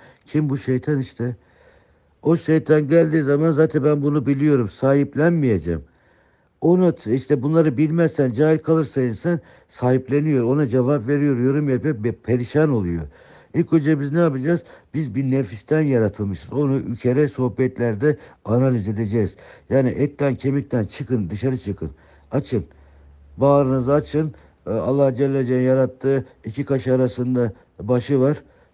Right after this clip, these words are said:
O göbek deliğinin orada da, e, dibi var. Kırk tane de kolu var. Hakikatimiz bu bizim kardeşim. Aynada gördüğümüzde takılmışız biz.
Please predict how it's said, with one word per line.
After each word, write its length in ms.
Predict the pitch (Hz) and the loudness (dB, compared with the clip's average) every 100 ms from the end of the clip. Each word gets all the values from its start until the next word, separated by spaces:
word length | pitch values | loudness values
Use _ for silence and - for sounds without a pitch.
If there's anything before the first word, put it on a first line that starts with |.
| _ | _
O 180 | - 127 | -6 -2
göbek 440 | 120 123 147 143 135 | -2 2 0 0 -2
deliğinin 340 | 131 123 123 | -2 0 -2
orada 380 | 120 143 123 117 | 0 0 -2 0
da, 180 | 160 - _ _ | 0 0 _ _
e, 140 | 101 117 | -8 -4
dibi 280 | 131 135 98 | 0 0 0
var. 200 | 85 - _ _ _ _ | -4 -8 _ _ _ _
Kırk 280 | - 165 - | -6 -6 -2
tane 260 | 135 135 123 | 0 2 2
de 120 | 151 | -2
kolu 340 | - 135 139 | 0 2 2
var. 160 | 120 92 - - - | 2 -2 -6 -20 -10
Hakikatimiz 1000 | 113 139 135 127 135 127 123 123 123 101 | -4 -2 -2 -4 -2 -2 -2 -2 -2 -4
bu 260 | 107 160 147 | -2 0 0
bizim 320 | 139 101 92 | -2 -4 -2
kardeşim. 520 | 143 147 135 - 104 | 0 0 -2 -4 -2
Aynada 400 | 131 151 139 131 | 0 2 2 0
gördüğümüzde 500 | 123 156 127 135 135 | 2 0 2 -2 -4
takılmışız 720 | 147 123 147 147 107 120 85 | -4 -4 -4 -4 -4 -6 -6
biz. 200 | 82 - | -10 -14